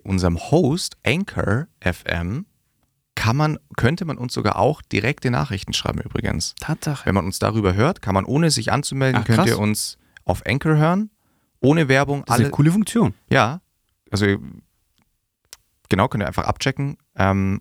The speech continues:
Speaker 1: und da könnte man uns sogar direkt Nachrichten und Sprachnachrichten schicken, die wir
Speaker 2: Krass.
Speaker 1: dann über Anchor direkt in den Podcast reinziehen können.
Speaker 2: Ah, krass.
Speaker 1: Mhm.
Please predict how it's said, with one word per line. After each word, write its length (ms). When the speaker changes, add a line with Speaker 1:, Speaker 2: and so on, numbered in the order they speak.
Speaker 1:
und 200
da 60
könnte 420
man 140
uns 200
sogar 240
direkt 500
Nachrichten 460
und 160
Sprachnachrichten 640
schicken, 260
die 100
wir 80
Speaker 2:
Krass. 260
Speaker 1:
dann 80
über 260
Anchor 400
direkt 260
in 60
den 100
Podcast 420
reinziehen 340
können. 220
Speaker 2:
Ah, 160
krass. 380
Speaker 1:
Mhm. 540